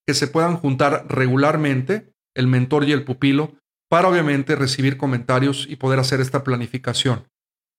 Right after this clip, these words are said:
La retroalimentación sobre el comportamiento que los mentores podamos observar sobre los pupilos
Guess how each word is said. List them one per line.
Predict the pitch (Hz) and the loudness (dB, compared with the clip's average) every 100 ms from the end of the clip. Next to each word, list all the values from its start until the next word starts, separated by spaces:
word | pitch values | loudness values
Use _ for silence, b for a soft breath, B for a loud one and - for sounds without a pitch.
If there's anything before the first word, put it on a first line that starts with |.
| _ | _
La | 143 | -2
retroalimentación | 135 170 202 226 175 156 135 131 165 175 | 2 2 2 2 2 2 0 0 0 -2
sobre | 175 139 | 0 0
el | |
comportamiento | 131 131 131 131 135 147 151 160 | 0 -2 -2 -2 0 0 0 -4
que | - 135 131 - | -4 -2 -2 -4
los | 127 127 | -6 0
mentores | 127 131 160 175 | 0 2 0 0
podamos | - 135 151 156 | 0 0 0 -2
observar | 143 - - 127 127 165 196 | -4 -2 -2 0 2 2 2
sobre | 160 131 | 0 -2
los | 123 - | -2 -6
pupilos | 123 - 135 139 - - | -6 0 2 2 -2 -8